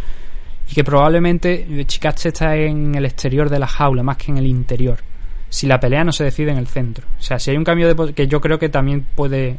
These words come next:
hay una probabilidad bastante grande de que sea en el centro, porque no veo yo tampoco a Edson Barbosa presionando en exceso a Giga Chikadze, ¿no? No, no cometer errores aquí en esta pelea es fundamental, y si presionas, pues los puede llegar a cometer.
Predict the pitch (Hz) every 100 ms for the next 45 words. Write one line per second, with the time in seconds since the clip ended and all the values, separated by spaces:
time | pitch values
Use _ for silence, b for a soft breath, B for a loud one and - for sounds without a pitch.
0 | 147 143 147 143 131 139 135 135 135 127
1 | 131 131 131 139 135 127 135 131 131 151
2 | 156 165 B B - 135 131 135 143 139
3 | 139 120 131 123 135 127 127 135 127 -
4 | 123 120 - - - - - 131 - 135
5 | 127 - - - - 120 123 117 127 123
6 | - 123 123 127 123 123 120 131 143 147
7 | 151 156 165 156 156 147 147 151 139 139
8 | 139 143 135 135 - 139 127 120 113 151
9 | 160 113 123 - 127 120 117 - 131 135
10 | - 131 120 - 135 120 120 123 - 120
11 | 117 123